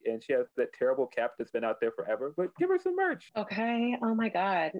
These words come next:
Speaker 2: She just <laughs> gives our girl her things. I think, like, as Phil said, there's just a lot of things that Naomi needs in order to just, like, be on level with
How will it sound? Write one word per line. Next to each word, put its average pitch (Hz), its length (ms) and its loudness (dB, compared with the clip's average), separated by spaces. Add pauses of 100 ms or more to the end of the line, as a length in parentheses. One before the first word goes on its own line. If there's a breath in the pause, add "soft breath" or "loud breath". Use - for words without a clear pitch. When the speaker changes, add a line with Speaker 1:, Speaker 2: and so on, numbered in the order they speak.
(120)
Speaker 2:
She 220 200 -4
just 214 240 -4
<laughs> 262 540 0
gives 220 300 0
our 214 140 2
girl 190 320 2
her 214 220 -4
things. 180 380 -2
I 190 100 -2
think, 190 280 -2
like, 180 180 -4 (300)
as 180 260 0
Phil 185 180 2 (100)
said, 196 260 2 (120)
there's 185 320 0
just 190 180 -4
a 190 40 0
lot 180 160 0
of 175 140 0
things 185 340 -2
that 170 400 0
Naomi 175 460 -2
needs 165 420 0
in 170 80 -4
order 160 280 -2
to 160 160 -10
just, 160 260 -4
like, 170 280 0
be 185 540 0 (140)
on 185 240 -2
level 190 340 0
with 175 120 -2